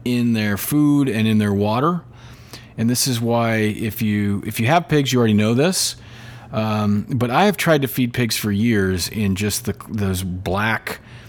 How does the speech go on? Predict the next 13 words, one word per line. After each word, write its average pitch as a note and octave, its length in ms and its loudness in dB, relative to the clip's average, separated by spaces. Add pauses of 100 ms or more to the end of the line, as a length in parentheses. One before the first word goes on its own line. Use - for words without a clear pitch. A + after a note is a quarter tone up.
(220)
uh, F#2 320 -2 (600)
you F#2 180 -2
know, E2 160 -4 (240)
dishes. C#2 720 -4 (1160)
And F#2 180 -4
I'll G2+ 180 -4
have, G2 180 -4
like, G2+ 220 -4
eight G#2+ 180 0
or G2+ 80 0
nine G2 300 0
of D#2+ 120 -6
them. D#2+ 300 -6